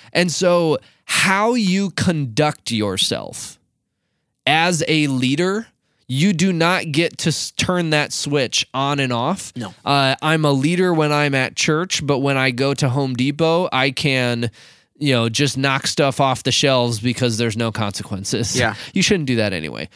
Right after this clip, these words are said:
Speaker 1: But does that make sense?
Speaker 2: It makes complete sense. And I think what is, what is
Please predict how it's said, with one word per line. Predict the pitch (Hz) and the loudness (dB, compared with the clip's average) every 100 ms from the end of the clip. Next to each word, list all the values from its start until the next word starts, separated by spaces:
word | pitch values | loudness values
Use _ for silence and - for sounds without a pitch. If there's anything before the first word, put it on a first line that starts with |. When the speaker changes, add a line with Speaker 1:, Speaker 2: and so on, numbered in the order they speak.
| - | -4
Speaker 1:
But | 156 156 147 | 0 2 2
does | 165 | 2
that | 185 269 | 2 2
make | 269 | 0
sense? | 240 240 247 - | 0 -2 -4 -6
Speaker 2:
It | 185 | -2
makes | 185 - | -2 -2
complete | 139 151 131 | -4 -4 -4
sense. | - 107 98 - | -4 -4 -4 -6
And | 113 | -4
I | 120 | -2
think | 120 147 135 120 - | -4 -4 -4 -4 -4
what | 127 120 | -2 0
is, | 123 120 110 - - - - _ _ _ _ - - - _ _ _ | -2 -2 -2 -6 -8 -20 -20 _ _ _ _ -18 -18 -18 _ _ _
what | 175 170 | 2 4
is | 147 143 123 131 | 2 2 0 -4